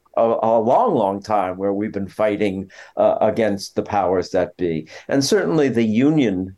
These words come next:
the union movement, the labor movement in the late nineteenth century was up against the same kind of divisive, dangerous, uh, forces, but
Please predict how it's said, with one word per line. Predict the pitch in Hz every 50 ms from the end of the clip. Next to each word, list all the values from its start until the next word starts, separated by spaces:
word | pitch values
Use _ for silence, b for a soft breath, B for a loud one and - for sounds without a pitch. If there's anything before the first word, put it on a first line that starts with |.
| _
the | - 101 101 95 95 90 82 - _ _
union | 95 95 117 139 143 147 135 120 104 95 92
movement, | 90 87 82 82 95 98 104 -
the | - 107 95
labor | 85 90 113 135 139 123 113 95
movement | 85 87 92 87 82 - 95 - -
in | 82
the | 90 90
late | 90 98 101 98 - -
nineteenth | 113 113 107 101 95 98 - - 98 85 -
century | - - - 240 220 - - - 95 87 80 78 78 B B B B B B B B
was | - 104 104 104 104 104 - - -
up | 113 113 - -
against | 104 101 101 107 98 95 95 98 - -
the | 92 90
same | - - - 113 107 104 101 98 98 95
kind | - - 98 92 92 92 90 87
of | 90 85 - - _ _ _ _ - -
divisive, | - 110 101 - - 202 - 220 214 - - 107 107 104 - - _
dangerous, | - 113 113 107 110 104 95 101 101 101 101 98 - - - - - b b b b b b b b b b - -
uh, | - 92 92 90 90 85
forces, | - - - - 180 185 185 - - - 107 107 104 101
but | - _ - 117 113 - - -